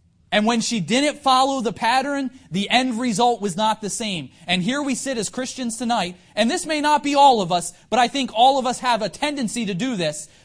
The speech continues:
We, we take the pattern and we, we look at the picture on the front of the envelope to be like Christ. And that's our goal. And we say, "I want to be like Christ." And we're as sincere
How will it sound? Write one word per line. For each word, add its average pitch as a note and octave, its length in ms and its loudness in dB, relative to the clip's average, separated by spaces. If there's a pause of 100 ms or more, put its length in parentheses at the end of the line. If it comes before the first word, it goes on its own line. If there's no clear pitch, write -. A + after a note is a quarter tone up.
We, A#3 340 0 (100)
we G#3+ 140 0
take C#4+ 400 4
the C4 100 -2
pattern D4+ 640 2 (140)
and A3+ 240 2
we, A3+ 280 0
we A3+ 140 0
look C4+ 220 2
at A#3+ 80 -2
the A3 80 -2
picture D#4+ 400 -2
on C4 100 4
the A3 80 -2
front C#4 260 0
of C#4+ 60 -4
the A#3+ 120 -2
envelope D4 640 0 (220)
to A3 100 2
be D#4+ 380 6
like C4+ 340 6
Christ. B3+ 540 2
And G3 100 0
that's C#4+ 240 0
our C#4+ 160 4
goal. B3+ 260 2
And A#3 60 0
we A3 60 -2
say, A3+ 320 0 (180)
"I F4+ 240 8
want D#4+ 180 4
to A3 60 2
be D#4 200 4
like D4+ 240 4
Christ." C4 380 0
And G#3 120 -2
we're F#4 140 0
as D#4+ 160 -2
sincere E4+ 640 -4